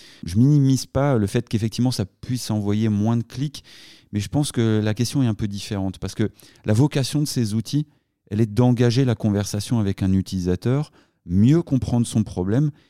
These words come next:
et le mettre en relation avec la marque qui contient la meilleure réponse.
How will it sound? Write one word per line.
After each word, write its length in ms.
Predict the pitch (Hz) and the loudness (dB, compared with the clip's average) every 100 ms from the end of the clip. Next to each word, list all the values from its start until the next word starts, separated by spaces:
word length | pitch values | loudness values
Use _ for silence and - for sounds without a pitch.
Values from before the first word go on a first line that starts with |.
| _ | _
et 60 | 90 | 0
le 80 | 104 | 2
mettre 180 | 127 120 | 2 2
en 80 | |
relation 360 | 98 101 98 135 | 2 0 0 0
avec 160 | 117 95 | 0 0
la 100 | 95 | 0
marque 260 | 123 143 | 0 -4
qui 140 | - - | -12 -16
contient 440 | - 113 - 131 | -2 -2 0 0
la 80 | 117 | 2
meilleure 300 | 104 101 98 | 2 0 -2
réponse. 460 | 95 90 85 - | -4 -6 -8 -8